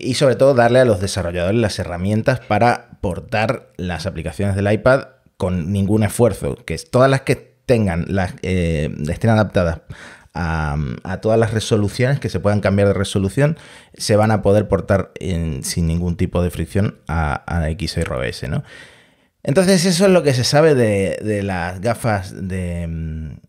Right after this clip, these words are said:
de Apple. Y claro, es un actor tan importante que esto que estaba ahí como una cosa de nicho, y que algunos se centran en los juegos, como Sony o, o como Valve, H T C,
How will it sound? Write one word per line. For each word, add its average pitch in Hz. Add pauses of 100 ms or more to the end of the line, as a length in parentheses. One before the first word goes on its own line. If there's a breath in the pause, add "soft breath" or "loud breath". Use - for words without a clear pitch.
(180)
de 92
Apple. 131
Y 107
claro, 156
es - (800)
un 143
actor 143
tan 151
importante 147 (280 loud breath)
que 123
esto 151
que 104
estaba 143
ahí 160
como 127
una 123
cosa 143
de 139
nicho, 160 (140)
y -
que 101
algunos 135
se 127
centran 120
en 98
los 95
juegos, 165
como 95
Sony 135 (420 loud breath)
o, 92 (200)
o 85
como 90
Valve, 135
H -
T -
C, 143